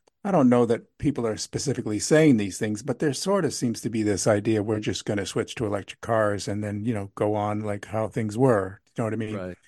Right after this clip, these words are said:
Speaker 2: right.
Speaker 1: So, and that sort of cushions in some ways human behavior. And we, we, okay, I can still,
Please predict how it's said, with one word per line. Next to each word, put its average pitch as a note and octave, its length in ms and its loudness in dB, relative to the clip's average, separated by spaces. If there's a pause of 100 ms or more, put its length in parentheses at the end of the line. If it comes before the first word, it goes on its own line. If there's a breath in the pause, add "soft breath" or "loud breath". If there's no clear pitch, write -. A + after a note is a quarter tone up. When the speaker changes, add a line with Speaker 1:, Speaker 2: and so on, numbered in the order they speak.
(140 loud breath)
Speaker 2:
right. F2+ 300 -6
Speaker 1:
So, C3+ 520 2
and C3 260 0
that D#3 200 -2
sort C3 300 -4
of - 160 -10
cushions G#2 920 -4
in A#2 140 -4
some A#2 280 -2
ways G#2+ 360 -4
human A2+ 380 -6
behavior. G#2 540 -4
And A2+ 180 -4
we, A#2+ 240 -2
we, B2 220 0
okay, G#2+ 420 -2
I G2+ 80 0
can G#2 200 -6
still, G2 420 -8